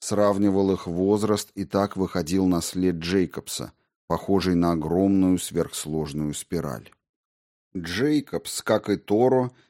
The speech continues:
без малейших затруднений передвигался между территориями парламента и коллектива. Спираль его маршрута, как бы она ни изгибалась, всегда закручивалась к центру Нью-Крабюзона.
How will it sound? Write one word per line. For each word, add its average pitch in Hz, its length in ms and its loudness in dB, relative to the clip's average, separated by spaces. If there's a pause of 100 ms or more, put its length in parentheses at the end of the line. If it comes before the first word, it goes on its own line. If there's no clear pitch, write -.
(120)
без 110 220 2
малейших 151 580 2
затруднений 135 840 4
передвигался 113 880 0
между 104 400 2
территориями 101 800 2
парламента 92 840 0
и - 160 -6
коллектива. 78 800 -4 (560)
Спираль 104 520 2
его 95 280 0
маршрута, 92 960 -2
как 87 240 -2
бы 92 120 0
она 90 240 0
ни 82 200 -2
изгибалась, 87 840 -2 (320)
всегда 123 440 0
закручивалась 131 880 0
к - 80 -20
центру 110 560 0
Нью-Крабюзона. 90 1160 -2